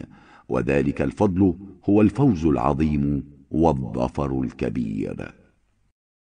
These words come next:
هذه هي النعمة الكبرى، وهي نعمة جعل القرآن بلغة النبي العربية، فهذا التيسير والتسهيل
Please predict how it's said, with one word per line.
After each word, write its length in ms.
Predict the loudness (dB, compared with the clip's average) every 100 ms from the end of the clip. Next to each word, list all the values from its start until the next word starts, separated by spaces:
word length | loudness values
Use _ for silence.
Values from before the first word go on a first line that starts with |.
| _ _ 4
هذه 500 | 4 6 2 2 0
هي 180 | 2 2
النعمة 580 | 2 2 2 2 2 0
الكبرى، 640 | -2 -2 -2 -2 -2 -2 -4 -16 -8 0
وهي 360 | 2 4 2
نعمة 420 | 2 2 2 0 0
جعل 400 | 2 2 2 0
القرآن 880 | 0 -2 -4 -2 -2 -2 0 0 0
بلغة 500 | 0 2 2 2 2
النبي 680 | -2 -2 -2 -4 -4 -4 -2
العربية، 880 | -2 -2 -2 -2 -4 -6 -6 -8 -8 -14 -20 _ _
فهذا 320 | 2 4 4
التيسير 680 | 4 4 4 2 2 4 4
والتسهيل 760 | 0 -4 -4 -6 0 2 2